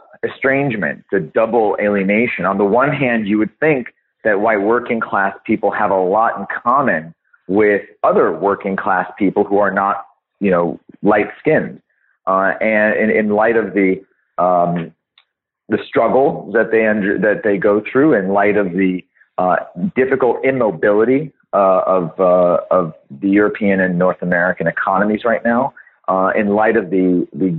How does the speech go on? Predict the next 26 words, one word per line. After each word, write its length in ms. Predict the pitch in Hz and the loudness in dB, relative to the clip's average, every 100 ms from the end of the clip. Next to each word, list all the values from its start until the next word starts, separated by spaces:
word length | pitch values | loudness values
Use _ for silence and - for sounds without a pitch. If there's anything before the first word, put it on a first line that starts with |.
| - | -4
gaping 480 | 117 117 120 120 110 | 0 0 2 0 0
and 300 | 98 90 78 - 92 | 0 -2 -8 -2 0
only 240 | 98 95 | 0 0
growing, 560 | 87 98 107 117 98 87 - - | 0 2 4 2 0 -6 -20 -4
uh, 420 | 104 92 87 80 - | 0 2 2 0 -2
inequality, 800 | 98 92 - - 117 165 95 - _ _ _ | -2 -4 -4 0 2 2 0 -4 _ _ _
they 120 | - 180 | 0 0
have 180 | 185 | 0
a 80 | 175 | 0
lot 300 | 139 131 135 | 0 0 0
in 100 | 123 | -4
common. 460 | - - 139 175 78 _ - | -12 -4 -2 -2 -8 _ -8
Uh, 160 | 87 87 | -2 0
they 220 | 92 101 | 2 0
can 360 | 92 98 95 78 | -2 -2 -2 -2
rally 300 | 98 107 127 | 0 0 2
around 300 | 120 120 117 | 2 0 0
each 180 | 101 117 | -2 -2
other's 300 | 110 110 95 | 0 0 0
desires 580 | 98 87 101 110 117 113 | -4 0 2 2 2 0
for 120 | - 85 | -8 -4
workplace 560 | 123 165 - - 104 - | 0 -2 -2 -2 -2 -2
standards, 460 | 98 85 76 67 - | -6 -4 -6 -8 -4
for 240 | 85 85 - - _ _ | -2 -2 -4 -20 _ _
fair 200 | 110 104 | 0 0
wages, 640 | 98 120 147 139 98 80 | 2 0 0 -2 -2 -2